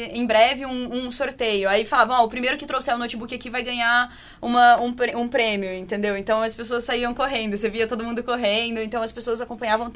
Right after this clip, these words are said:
Speaker 1: Twitter
Speaker 2: dizer, deixa eu
Speaker 1: constantemente.
Speaker 2: entender uma coisa, porque eu sou antiga, na verdade. Não precisava de microfone, não precisava assim, "Cambada,
Speaker 1: Não.
Speaker 2: vem cá, que vai ter sorteio." É tweetou e puf! Quer dizer que todo mundo tá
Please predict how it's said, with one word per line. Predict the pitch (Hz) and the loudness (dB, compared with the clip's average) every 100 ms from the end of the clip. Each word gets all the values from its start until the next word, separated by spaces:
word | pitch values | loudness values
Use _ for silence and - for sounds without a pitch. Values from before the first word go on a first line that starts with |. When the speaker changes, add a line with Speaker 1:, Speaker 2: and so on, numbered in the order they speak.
| 262 | 4
Speaker 1:
Twitter | 240 | 8
Speaker 2:
dizer, | 247 | 8
deixa | 269 294 | 8 8
eu | 339 | 8
Speaker 1:
constantemente. | 269 277 254 | 10 10 10
Speaker 2:
entender | 277 | 8
uma | 269 247 | 8 6
coisa, | - 208 202 180 | 2 0 2 2
porque | 175 196 | 0 -2
eu | |
sou | 190 233 | 2 4
antiga, | 254 - 208 175 147 | 4 2 0 0 0
na | 156 | 0
verdade. | 165 170 190 175 - - - - | 0 0 2 2 0 -12 -12 4
Não | 247 | 8
precisava | 277 - 311 302 | 8 8 6 8
de | 277 | 8
microfone, | 294 302 294 285 254 220 175 151 | 8 8 6 6 8 8 8 4
não | |
precisava | 180 262 254 | 4 4 6
assim, | 240 - - - | 4 0 -18 0
"Cambada, | 302 330 349 392 381 349 | 4 8 12 12 12 12
Speaker 1:
Não. | 349 | 10
Speaker 2:
vem | 349 | 10
cá, | 330 370 359 | 12 12 12
que | 349 | 10
vai | |
ter | 359 349 | 10 10
sorteio." | 339 294 254 269 | 10 8 6 6
É | 311 311 - | 6 6 12
tweetou | 440 480 440 - 427 466 415 | 12 12 12 12 12 12 12
e | - | 12
puf! | - 523 539 - 202 - - | 12 12 12 10 10 8 6
Quer | 320 | 8
dizer | 339 | 12
que | |
todo | 440 466 359 | 12 12 12
mundo | 440 | 12
tá | 466 | 10